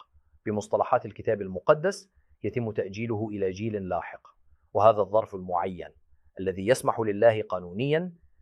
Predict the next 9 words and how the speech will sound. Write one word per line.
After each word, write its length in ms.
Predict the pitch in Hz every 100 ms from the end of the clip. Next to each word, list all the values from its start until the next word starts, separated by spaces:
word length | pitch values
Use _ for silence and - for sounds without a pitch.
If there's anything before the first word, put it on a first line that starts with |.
| -
بتأجيل 440 | 101 107 101 127 120
العقوبة 500 | 110 - 139 156 165 _ _ -
هو 100 | 135
توبة 380 | 123 220 254 214
واندام 460 | 202 165 139 143 185
الشخص 380 | 147 - 170 135
الذي 280 | 110 110 104
ارتكب 400 | - 127 107 98
الخطيئة. 460 | - 92 85 -